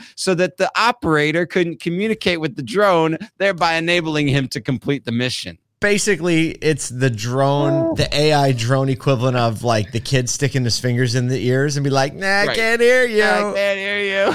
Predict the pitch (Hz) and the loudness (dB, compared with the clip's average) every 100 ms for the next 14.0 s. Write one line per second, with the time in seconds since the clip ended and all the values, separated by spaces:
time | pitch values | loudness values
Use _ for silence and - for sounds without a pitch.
0 | - - - 180 175 - 147 180 202 170 | -4 -10 -4 0 0 2 4 4 4 0
1 | 131 151 160 156 127 139 - - 127 113 | 0 2 4 2 2 0 0 0 2 2
2 | 104 - - _ - 135 135 143 143 123 | 0 -10 -20 _ 0 2 2 2 2 2
3 | 147 135 131 123 127 127 120 95 107 107 | 0 0 0 2 2 2 0 0 0 0
4 | 104 104 135 156 139 143 117 - 113 98 | 0 -2 -2 0 0 -2 -2 -2 -2 -2
5 | 90 85 85 98 87 110 98 101 95 135 | -4 -8 -6 -6 -4 -6 -6 -6 -4 -2
6 | 135 127 - - - 107 113 139 - 143 | -2 -4 -8 -18 -4 0 2 0 2 2
7 | 131 127 131 123 127 113 110 - 110 98 | 2 2 0 -2 -2 -4 -4 -6 -8 -4
8 | 117 120 139 127 104 101 95 131 175 127 | -4 -2 -4 -4 -2 -2 -4 -4 -2 0
9 | 170 180 123 104 123 214 269 - 185 139 | 0 -2 -4 -6 -6 -6 -6 -4 -2 -2
10 | 117 139 131 101 90 92 117 139 175 - | -2 -2 -2 -4 -4 -4 -2 -2 -2 -2
11 | 143 - 131 127 117 - - - - - | -2 0 0 0 -2 -4 -10 -20 -14 -2
12 | 120 107 117 117 110 120 101 107 302 233 | 0 0 0 0 0 0 0 -2 -6 -6
13 | 294 180 - - _ 170 226 143 131 | -6 -8 -10 -20 _ -12 -12 -8 -10